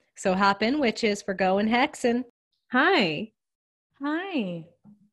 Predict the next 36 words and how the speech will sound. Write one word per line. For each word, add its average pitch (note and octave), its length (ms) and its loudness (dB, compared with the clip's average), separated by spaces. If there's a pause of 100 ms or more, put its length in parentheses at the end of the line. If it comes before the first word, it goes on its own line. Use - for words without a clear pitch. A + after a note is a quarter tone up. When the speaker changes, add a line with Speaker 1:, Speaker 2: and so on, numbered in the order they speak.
Speaker 1:
How D#4+ 200 -4
are A#4+ 220 -2
you? G3+ 720 -4
Speaker 2:
Hey. E4 1040 -2 (140)
Hey. F#4+ 200 -8 (120)
Speaker 1:
What's C5 160 -2
going B4+ 260 2 (400)
on? B3+ 220 2
Speaker 2:
What's F#3 160 -2
going C5 500 2
on? G4 960 -2 (760)
What C#4 240 0
is D4+ 200 -2
going, G3 240 -4
well, A3 120 2
you C4+ 140 4
know D4 140 4
what? C4+ 180 4
Okay, F#3+ 300 0
okay, D3+ 340 -4
everyone. D3+ 380 -6 (260)
Sean A3 400 6
did C4 180 0
some C#4+ 160 0
glamour F3 360 2
magic. A2+ 520 -6 (160)
She - 220 -8
fucking G3+ 560 -2
did E3 280 0
some D#3+ 360 -4
glamour D3 500 -6
magic G3+ 580 -2
with B3+ 200 0
her C4 240 0
hair C#4 580 4
because A#3 500 -2